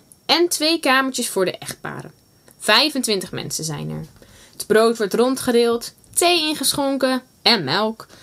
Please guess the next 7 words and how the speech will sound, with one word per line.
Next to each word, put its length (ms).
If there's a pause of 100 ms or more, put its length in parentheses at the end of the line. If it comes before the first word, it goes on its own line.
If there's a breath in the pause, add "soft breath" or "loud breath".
(340 loud breath)
De 100
bedpatiënten 760
verzorgen, 600 (140)
et 200
cetera, 520
et 140
cetera. 580